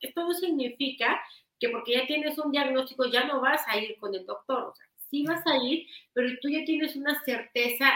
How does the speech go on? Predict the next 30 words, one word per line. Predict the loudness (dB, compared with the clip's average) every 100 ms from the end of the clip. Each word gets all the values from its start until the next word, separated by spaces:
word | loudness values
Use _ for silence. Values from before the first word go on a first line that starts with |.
| 2 -2
dentro | -2 -4 -4
de | -6
ti, | -6 -8
¿no? | -2 -2 0
Ya | 0 4
puedes | 2 2 0
decir, | -6 -6
bueno, | -4 -6 -4
ok, | 0 0 0 -6 _ _ _ _ _ _ _ _ _ -4
por | -2
ejemplo, | -2 -2 -4
si | -2
me | -2
sale | 0 2
algo | 4 2 0
en | -2
el | -2
riñón, | -4 -2 -4 -2
bueno, | -2 -2
pues | -6 -8 -6
de | -6
entrada | 0 6 6 8
voy | 6
a | 4
empezar | 0 -2
a | -2 -2
tomar | 0 2 2
más | 0 4
agua, | 6 6 2 0
¿no? | 0 -2